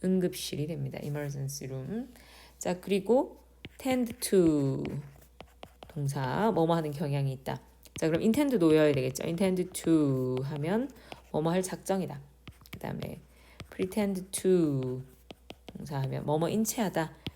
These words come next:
요 세 가지는 함께 딱 정리해서 외워두세요. tend to,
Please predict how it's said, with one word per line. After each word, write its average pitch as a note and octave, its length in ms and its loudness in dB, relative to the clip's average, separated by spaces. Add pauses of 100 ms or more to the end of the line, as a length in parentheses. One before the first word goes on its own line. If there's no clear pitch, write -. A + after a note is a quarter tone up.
(120)
요 F3+ 140 0
세 F#3+ 180 -2
가지는 E3 480 -4
함께 E3+ 560 -6
딱 - 160 -16
정리해서 D3+ 500 -6
외워두세요. D3 600 0
tend F#3+ 260 -6
to, C4+ 300 -2